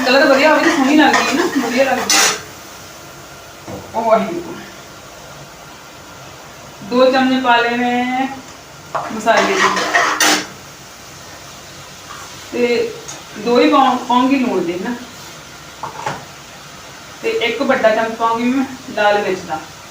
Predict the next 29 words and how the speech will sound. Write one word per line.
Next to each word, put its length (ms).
ਬਹੁਤ 200
ਨਹੀਂ 160
ਪਾਉਣੀ 200
ਮਿਰਚ, 220
ਨਾਰਮਲ 440
ਜੀ, 80
ਗਰਮੀ 300
ਅੱਗੇ 180
ਬਹੁਤ 260
ਆ। 80
ਆਹ 80
ਦੇਖੋ 180
ਜੀ, 80
ਪਹਿਲਾਂ 280
ਆਲੂ 180
ਪਾਉਣੇ 280
ਆ, 80
ਆਲੂ 160
ਵੀ 100
ਕੱਚੇ 260
ਰਹਿ 100
ਜਾਂਦੇ 240
ਆ 40
ਤੇ 120
ਫਿਰ 140
ਉਹ 240
ਪੱਕਦੇ 400
ਨਹੀਂ 160
ਹੈਗੇ। 280